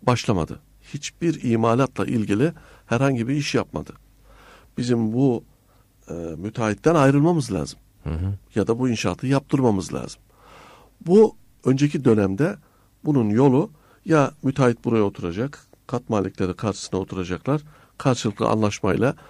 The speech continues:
Speaker 1: bu sözleşmeyi feshedecekler, sona erdireceklerdi. Ya böyleydi anlaşma yoluyla ya da mahkemeye müracaat edecekler, müteahhiti şikayet edecekler. "Müteahhitle şöyle bir sözleşme yaptık, müteahhit bu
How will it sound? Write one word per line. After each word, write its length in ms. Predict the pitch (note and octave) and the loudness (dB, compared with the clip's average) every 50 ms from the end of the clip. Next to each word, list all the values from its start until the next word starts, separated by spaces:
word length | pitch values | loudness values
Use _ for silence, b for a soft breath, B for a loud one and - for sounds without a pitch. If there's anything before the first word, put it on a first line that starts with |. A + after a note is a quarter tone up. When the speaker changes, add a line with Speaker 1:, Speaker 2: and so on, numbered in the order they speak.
| B B B | B B B
Speaker 1:
bu 80 | - C3+ | -8 -4
sözleşmeyi 680 | - B2+ A2+ G2 G2 F#2 - - - C3 D3 D3+ D3 | -2 -2 -2 0 -2 -6 -6 -4 -2 -2 0 0 -2
feshedecekler, 960 | D3+ - - - - A#2+ A2+ - - F#2+ G2 G2+ E2+ - D#2 - - - - | -4 -10 -8 -4 -4 -4 -4 -4 -6 -6 -4 -4 -4 -4 -6 -8 -8 -10 -10
sona 320 | - - - - A2 A2 A#2+ | -10 -10 -4 -2 0 2 4
erdireceklerdi. 920 | A2+ A2 G2+ G2+ G#2 G#2 F2+ E2+ F2 E2 - - D#2 D#2 - - C3 F#3 - b b b b b b b b | 4 4 2 2 0 -2 -2 -2 -4 -6 -6 -8 -8 -8 -2 -2 -2 -2 -2 b b b b b b b b
Ya 140 | - G#2 F#2+ | -2 -2 2
böyleydi 380 | G#2 A2 A2 G#2 G2 G2 - F#2 | 4 4 4 4 2 0 0 0
anlaşma 420 | E2+ G2+ G2+ F#2 F2 - - G2 | 0 0 0 0 -2 -2 -4 -6
yoluyla 420 | F#2 F2 E2 F2 F#2 G2+ C3+ F3 F3 B B B B B B B B | -4 -4 -4 -6 -4 -2 -2 -4 -4 B B B B B B B B
ya 180 | - F#3+ G3+ D3+ | -2 0 2 4
da 200 | C#3+ E3 G#3 - - - - - _ - - b b b b b b | 4 2 2 -2 -8 -18 -20 -20 _ -20 -20 b b b b b b
mahkemeye 400 | - C3+ B2 - - B2 A#2 G#2+ | 0 0 0 2 2 4 4 4
müracaat 440 | G2 G2 F#2+ G2 G2 G#2+ C3 C3 - | 4 4 4 2 2 2 0 -4 -4
edecekler, 600 | C3+ A#2+ C3 B2+ C#3 C3 - - D3 D3+ D3 - b b b b b b b b b b b b - | -4 -4 -4 -4 -4 -6 -2 -2 -2 -2 -2 -8 b b b b b b b b b b b b -4
müteahhiti 460 | A#2 A#2 - B2+ A2 G2+ F#2+ - F2 | -4 -2 0 2 2 2 2 0 -2
şikayet 440 | E2 - - - - E2+ E2+ F#2+ - | -6 -6 -8 -4 -2 -2 -2 0 0
edecekler. 640 | B2 A#2 B2 A#2+ A#2 A#2+ A#2 - - C3 C3 - - b b b b b b b b | 0 0 0 0 0 -4 -6 -4 -4 -4 -4 -4 -10 b b b b b b b b
"Müteahhitle 640 | - - A2 - A2 G#2 G2 G2 - - - F#2+ F2 F2+ | -10 -8 -4 -2 0 0 0 0 -2 -4 -4 -4 -4 -2
şöyle 360 | - - - G2+ G2 F#2+ E2+ | -4 -2 0 0 0 0 -2
bir 60 | F2+ | -4
sözleşme 500 | D#2+ - - F2 F#2 - D#2+ - - G#2+ | -8 -6 -8 -6 -6 -8 -12 -6 -4 -2
yaptık, 340 | A2 A2+ - - - B2 - - b b b b b b b b b b - - | -2 -2 -4 -6 -8 -8 -8 -12 b b b b b b b b b b -16 -12
müteahhit 500 | - A2+ - - G#2 G2+ F#2+ F2 - - - | -12 -8 -4 -2 0 0 0 -2 -6 -12 -8
bu 300 | G2+ G#2 G#2 G2+ - | -2 0 0 0 0